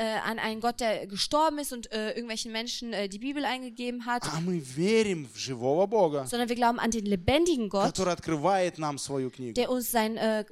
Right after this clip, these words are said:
Speaker 1: äh, Buch
Speaker 2: Не мы
Speaker 1: öffnet.
Speaker 2: там что-то понимаем,
Speaker 1: Nicht wir verstehen dort
Speaker 2: не наш
Speaker 1: etwas,
Speaker 2: ум там что-то
Speaker 1: nicht
Speaker 2: раскрывает.
Speaker 1: unser Verstand öffnet etwas.
Speaker 2: Вот каждый, кто копается в Библии,
Speaker 1: Jeder, der in der Bibel, äh,
Speaker 2: ш-,
Speaker 1: forscht,
Speaker 2: что он пытается сделать?
Speaker 1: was versucht er zu machen?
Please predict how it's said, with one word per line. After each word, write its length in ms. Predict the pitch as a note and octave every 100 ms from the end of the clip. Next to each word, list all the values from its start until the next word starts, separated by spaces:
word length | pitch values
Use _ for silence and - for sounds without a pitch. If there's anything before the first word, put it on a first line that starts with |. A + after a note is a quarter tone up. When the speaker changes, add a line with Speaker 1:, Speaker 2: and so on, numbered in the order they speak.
| G#3+ -
Speaker 1:
äh, 140 | G#3
Buch 320 | F#3+ B3 C4 - D4+
Speaker 2:
Не 140 | F3+
мы 80 | G3+ B3+
Speaker 1:
öffnet. 80 | C4+
Speaker 2:
там 160 | A#3 G3
что-то 300 | - F#3 F3+
понимаем, 540 | F3 E3 D#3+ B2+ G#2
Speaker 1:
Nicht 320 | C4 C4+ - G3+
wir 180 | D#4
verstehen 400 | F#4 E4 - A#3 G#3+
dort 120 | F#3+
Speaker 2:
не 140 | G#3
наш 240 | A#3 B3+ B3
Speaker 1:
etwas, 80 |
Speaker 2:
ум 220 | C4+ C#4+ C4
там 160 | B3
что-то 320 | G3+ G#3+ G3 E3
Speaker 1:
nicht 60 |
Speaker 2:
раскрывает. 500 | D#3+ - D#3+ D3+ A#2
Speaker 1:
unser 200 | C4+ B3+
Verstand 540 | B3+ A3+ - C4 E4+ E4
öffnet 340 | C4+ C4 A#3
etwas. 380 | F3+ - A#3 C4
Speaker 2:
Вот 180 | F#3 -
каждый, 400 | - A#3+ B3 C#4
кто 160 | C4+ A#3+
копается 500 | A3 G#3+ G#3+ G#3+ A3
в 60 |
Библии, 400 | F#3 A3 D3 A#2 F#2+
Speaker 1:
Jeder, 260 | C4 D4+
der 180 | C#4+ C4+
in 80 | C4
der 300 | B3+ A#3+ F#3
Bibel, 460 | G3 B3+ A#3+ B3 A3+
äh, 20 |
Speaker 2:
ш-, 180 | A3 G#3+
Speaker 1:
forscht, 560 | - - C4 A3 -
Speaker 2:
что 280 | - - G3
он 140 | B3 B3
пытается 520 | A#3+ A#3+ A#3 A3 A3
сделать? 380 | F#3 G3+ C#3+ A#2
Speaker 1:
was 160 | C#4
versucht 320 | - C4+ D4+ D#4
er 100 | C4+
zu 140 | C#4
machen? 400 | B3 A3 G#3